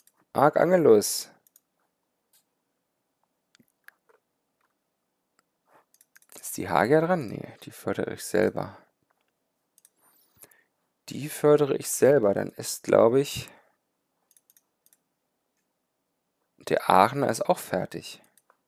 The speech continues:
Aachener ist auch fertig. Beide auf elf, Aachener und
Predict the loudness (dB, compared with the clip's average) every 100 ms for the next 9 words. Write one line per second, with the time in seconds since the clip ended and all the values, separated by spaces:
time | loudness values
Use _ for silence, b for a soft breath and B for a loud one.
0 | _ b b b b b b b -8 -2
1 | -2 -2 -6 -4 -2 -4 -4 -4 -4 -4
2 | -12 -16 _ _ _ _ -2 0 4 2
3 | 2 -2 2 4 4 2 0 0 0 -4
4 | -6 -6 -6 -8